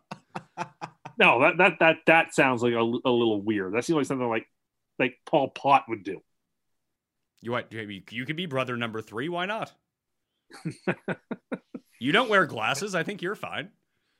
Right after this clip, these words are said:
Speaker 1: Garion, on the other hand, I know you got those contacts, but when you wear your nerd glasses,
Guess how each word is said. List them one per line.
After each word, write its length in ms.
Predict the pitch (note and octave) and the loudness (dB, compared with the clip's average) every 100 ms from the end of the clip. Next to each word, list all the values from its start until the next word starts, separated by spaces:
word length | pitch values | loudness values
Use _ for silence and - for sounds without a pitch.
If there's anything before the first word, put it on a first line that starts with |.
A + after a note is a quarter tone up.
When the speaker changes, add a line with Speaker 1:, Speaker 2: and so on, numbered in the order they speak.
| _ _ _ _ | _ _ _ _
Speaker 1:
Garion, 480 | D#3 B3+ A3 C3+ A#2 | 8 10 10 6 2
on 120 | A#2+ | -2
the 80 | A2+ | -4
other 200 | G#2 G2+ | -6 -8
hand, 260 | G#2 F#2 | -10 -4
I 80 | G#2 | -2
know 100 | C#3+ | -2
you 100 | E3 | -2
got 180 | D#3 D3 | -2 -4
those 180 | B2+ A2 | -6 -8
contacts, 560 | C3+ D#3 C#3+ A2 - | -6 -6 -6 -10 -10
but 60 | A2 | -14
when 100 | A2 | -10
you 80 | A#2+ | -8
wear 120 | C#3 | -6
your 140 | A#2+ | -6
nerd 260 | G#2+ C3+ B2 | -6 -8 -8
glasses, 500 | G2+ F2+ F2+ F2 | -14 -16 -18 -20